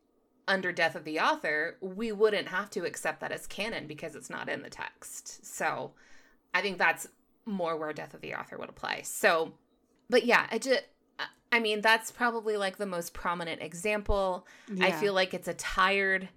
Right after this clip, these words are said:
Speaker 1: example, but it's the most, like, relevant, I guess. <laughs> Um,
Speaker 2: Well, it's a good entry point 'cause we all, kn-, like, everyone's heard of that controversy, right? You
Speaker 1: Mm,
Speaker 2: know, like, so it's
Speaker 1: mm-hmm.
Speaker 2: a good,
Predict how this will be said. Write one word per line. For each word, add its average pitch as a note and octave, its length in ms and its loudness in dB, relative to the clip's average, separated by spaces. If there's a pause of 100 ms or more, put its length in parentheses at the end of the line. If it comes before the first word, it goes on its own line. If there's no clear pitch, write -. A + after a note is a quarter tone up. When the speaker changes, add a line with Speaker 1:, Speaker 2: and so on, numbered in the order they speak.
(480)
Speaker 1:
example, F3 880 0 (160)
but D#3 400 6 (140)
it's F3 300 -4 (100)
the E3+ 120 0
most, C#3+ 760 -6 (260)
like, - 600 -6 (960)
relevant, D3+ 720 -4
I D#3+ 140 -4
guess. D3+ 720 -2
<laughs> - 180 -2
Um, G#3 480 0 (580)
Speaker 2:
Well, C#4+ 200 4
it's D4 160 2
a C#4+ 80 0
good C#4+ 260 2
entry B3+ 380 0
point G3+ 340 -4
'cause F3+ 380 -2
we F#3+ 200 6
all, G3+ 220 2
kn-, F3+ 280 -4
like, F#3 240 2
everyone's G3+ 640 2
heard E3 260 -2
of C#3+ 220 -8 (200)
that E3 440 0 (320)
controversy, D3+ 960 -4
right? F3 260 2
You G3+ 160 0
Speaker 1:
Mm, F3+ 40 0
Speaker 2:
know, E3+ 200 2
like, E3 180 0
so F#3 160 -2
it's D#3+ 100 -2
Speaker 1:
mm-hmm. F3+ 80 -2
Speaker 2:
a F#3 40 0
good, F#3 580 2